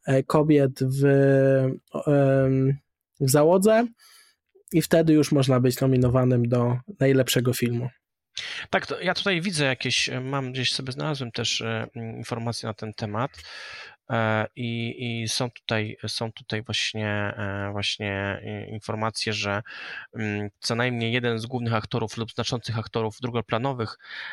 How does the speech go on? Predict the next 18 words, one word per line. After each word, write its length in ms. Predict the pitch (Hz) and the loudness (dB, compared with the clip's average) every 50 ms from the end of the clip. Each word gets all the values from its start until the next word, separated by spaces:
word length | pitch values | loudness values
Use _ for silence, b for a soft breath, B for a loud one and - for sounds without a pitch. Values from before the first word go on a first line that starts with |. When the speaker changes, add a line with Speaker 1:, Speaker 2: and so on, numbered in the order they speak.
| B - | B -6
Speaker 2:
e, 120 | 120 117 | -6 -6
pochodzi 560 | - - 117 - - 117 - - - 113 110 104 | -6 -6 -6 -4 -4 -4 -4 -4 -4 -2 -2 -4
z, 240 | - - - - 101 101 | -4 -4 -4 -2 -2 -2
właśnie 300 | 98 104 104 - - 107 | -2 -2 -2 -4 -4 -6
jest 180 | 104 98 - - | -6 -6 -6 -8
niedostatecznie 400 | 113 104 - 123 113 - - 117 | -10 -6 -4 -4 -4 -2 -4 -6
reprezentowanej 640 | 113 110 - 113 117 110 - 117 110 117 113 110 107 | -6 -6 -6 -6 -8 -6 -6 -4 -4 -2 -2 -4 -4
grupy 260 | 117 120 110 - 117 | -4 -6 -4 -4 -4
rasowej. 600 | 110 101 98 - 107 98 98 104 107 127 160 175 B B B B B B B B B _ - | -2 -2 -2 -2 -2 -2 0 0 0 0 -2 -4 B B B B B B B B B _ -2
E, 200 | 110 104 101 101 - | 0 0 0 -2 -4
co 160 | - - 127 | -6 -6 -4
najmniej 240 | 131 135 135 123 120 | -2 -2 -2 -2 -4
trzydzieści 440 | - - - 135 127 - - - - | -4 -6 -6 -4 -4 -4 -4 -4 -6
procent 340 | - 123 - - 117 110 - | -6 -6 -6 -6 -8 -8 -8
wszystkich 300 | - 131 - - 113 120 | -8 -6 -6 -4 -2 -2
aktorów 480 | 104 - - - 147 131 110 - - | -4 -2 -2 -2 -2 -2 -2 -4 -6
pełniących 440 | - 113 110 110 107 101 - - 104 | -4 -4 -4 -4 -4 -6 -8 -10 -10
drugorzędne 580 | - 113 110 110 107 - 113 107 101 101 101 | -10 -8 -6 -6 -4 -4 -4 -4 -4 -6 -8